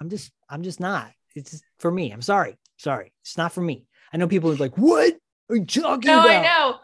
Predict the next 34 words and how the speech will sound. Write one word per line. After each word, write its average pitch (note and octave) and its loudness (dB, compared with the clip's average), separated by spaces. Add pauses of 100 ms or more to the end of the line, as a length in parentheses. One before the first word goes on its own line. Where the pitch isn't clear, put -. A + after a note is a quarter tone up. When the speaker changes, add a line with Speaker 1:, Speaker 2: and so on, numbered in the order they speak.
(100)
Speaker 2:
I C4 0
get D#4+ -6
the C#4+ -6
same C4+ -6
thing A#3 -6
too. A3 -4
People A3+ -4
are G3+ 0
like, E3+ -4
"You A3 -8
don't D#4+ -8
like, A#3+ -4 (280)
you A#3 -8
know, F#3 -4
Who G#3+ -10
Framed A#3+ -8
Roger G#3+ -4
Rabbit?" A#3 -6
I'm F4 -12
like, A4+ -8 (220)
"Eh, - -12
it's C6+ -8
not D5 -2
really A#4+ -2
Speaker 1:
I - -2
Speaker 2:
my - 0
Speaker 1:
think A3 -2
Speaker 2:
thing." D#3+ -20 (220)
Speaker 1:
my G3 -2
biggest C#4 0
problem F#3+ 2
with D3 0
that C#3+ 0
movie, C3 -2